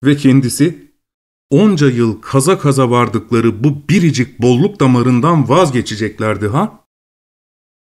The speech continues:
Mutfağa koştu. Bir bıçak kaptı. Gayretli bir Milanolu işçi kızın paketin çevresine özenle doladığı yaldızlı ipleri kesmeye atıldı.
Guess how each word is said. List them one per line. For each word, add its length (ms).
Mutfağa 420
koştu. 460
Bir 220
bıçak 320
kaptı. 480
Gayretli 560
bir 120
Milanolu 580
işçi 280
kızın 380
paketin 400
çevresine 540
özenle 560
doladığı 460
yaldızlı 500
ipleri 400
kesmeye 440
atıldı. 600